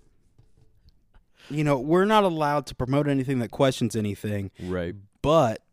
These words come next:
Speaker 1: both sides can agree that William Randolph Hearst, uh, made the marijuana things, uh, he s-, damn near solely created the marijuana things because of fucking competition.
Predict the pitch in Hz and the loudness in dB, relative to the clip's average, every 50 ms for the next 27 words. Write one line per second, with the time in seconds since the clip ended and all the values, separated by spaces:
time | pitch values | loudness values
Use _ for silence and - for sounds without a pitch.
0 | _ _ _ _ - - - 131 143 170 160 - - 165 147 143 139 123 - - | _ _ _ _ -16 -4 0 0 2 2 0 -2 0 0 0 0 0 -2 -4 -4
1 | 131 127 123 110 113 120 127 131 117 110 104 110 113 123 139 139 131 120 117 120 | -2 -2 -2 0 0 2 2 2 2 0 0 0 2 4 4 4 4 2 2 2
2 | 123 120 117 117 113 113 107 - - 120 127 135 127 107 - - - - - _ | 0 0 2 2 2 0 0 -2 -2 0 2 2 2 0 -2 -6 -14 -20 -20 _
3 | _ _ _ _ _ _ _ _ - 117 117 107 104 104 104 98 104 110 117 127 | _ _ _ _ _ _ _ _ -6 -4 -4 -2 -2 -4 -4 -4 -4 -2 0 2
4 | 127 127 127 127 117 117 - _ _ _ _ - 117 104 104 120 117 110 107 110 | 2 2 2 0 -2 -4 -10 _ _ _ _ -20 -20 -10 -6 -4 -4 -2 -2 -2
5 | 117 120 123 117 113 110 107 110 120 127 123 110 - - 120 113 110 107 107 104 | 0 0 2 2 0 0 0 0 2 2 2 0 -2 -2 -2 -2 -2 -2 -2 -4
6 | - - - _ _ _ _ _ _ _ _ _ _ _ - 113 107 107 104 101 | -6 -8 -12 _ _ _ _ _ _ _ _ _ _ _ -8 -6 -4 -4 -4 -6
7 | 101 101 101 98 _ _ _ _ _ _ _ _ _ _ _ _ _ - - - | -6 -8 -10 -12 _ _ _ _ _ _ _ _ _ _ _ _ _ -18 -10 -4
8 | 139 131 123 117 110 - - - - - - - 110 101 82 95 - - - - | -2 0 0 0 -2 -6 -10 -10 -10 -10 -10 -12 -18 -20 -18 -18 -18 -18 -18 -18
9 | 151 127 131 156 156 139 127 120 113 107 120 - - - - - 143 156 147 131 | -8 -4 -2 0 0 2 2 2 2 0 -2 -4 -6 -6 -2 2 2 4 4 2
10 | 113 110 107 104 107 - _ _ _ _ _ - - - 143 123 123 131 135 123 | 0 -2 -4 -4 -6 -10 _ _ _ _ _ -14 -8 -6 -2 0 0 0 0 -2
11 | 110 107 101 107 104 113 117 117 117 113 107 107 120 120 117 107 - - - 113 | -4 -6 -8 -8 -6 -4 -4 -4 -4 -4 -4 -2 -2 -2 -2 -4 -6 -8 -10 -8
12 | 107 104 104 95 - - - _ _ _ _ _ - 117 - - 127 123 120 104 | -8 -8 -8 -10 -12 -16 -20 _ _ _ _ _ -8 -8 -6 -2 -2 -2 -2 -2
13 | - - 113 110 104 101 - - _ - - 117 107 - - 107 98 101 98 - | -4 -8 -8 -8 -8 -8 -10 -16 _ -10 -8 -8 -8 -8 -10 -12 -12 -14 -16 -16
14 | - - 120 110 - 107 - - 135 127 - - 95 90 - | -10 -8 -8 -8 -8 -8 -6 -4 -4 -4 -4 -6 -14 -20 -20